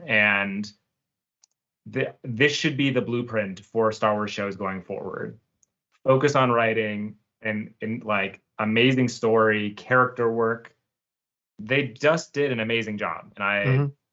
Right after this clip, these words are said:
Speaker 1: you know, I, what else? I don't know what else there is to say. Uh, they, I, good job,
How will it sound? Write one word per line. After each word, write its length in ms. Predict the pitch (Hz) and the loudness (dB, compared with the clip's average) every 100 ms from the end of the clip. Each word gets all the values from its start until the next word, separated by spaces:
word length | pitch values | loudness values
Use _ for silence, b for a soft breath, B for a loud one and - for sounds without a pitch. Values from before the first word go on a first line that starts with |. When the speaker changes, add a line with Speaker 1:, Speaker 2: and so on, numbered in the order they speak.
| _ _ _ _ _ _ _ _ _ _ | _ _ _ _ _ _ _ _ _ _
Speaker 1:
you 60 | 127 | -4
know, 180 | 156 190 - | -4 -4 -2
I, 220 | 127 143 - | 0 0 -4
what 200 | 127 135 | -4 2
else? 120 | 156 143 | 2 4
I 60 | |
don't 100 | 147 | 2
know 40 | 160 | 4
what 80 | 156 | 2
else 100 | 147 | 2
there 100 | 143 | -2
is 60 | 135 | -2
to 80 | |
say. 380 | 110 123 98 85 _ _ _ - | -2 -2 -2 -6 _ _ _ -10
Uh, 120 | 117 113 | -10 -4
they, 340 | 117 113 107 - | -2 -2 -4 -8
I, 180 | 107 110 _ _ _ _ _ _ _ _ _ | -6 -6 _ _ _ _ _ _ _ _ _
good 180 | - 151 | 0 2
job, 460 | 131 135 113 95 | 4 2 2 -2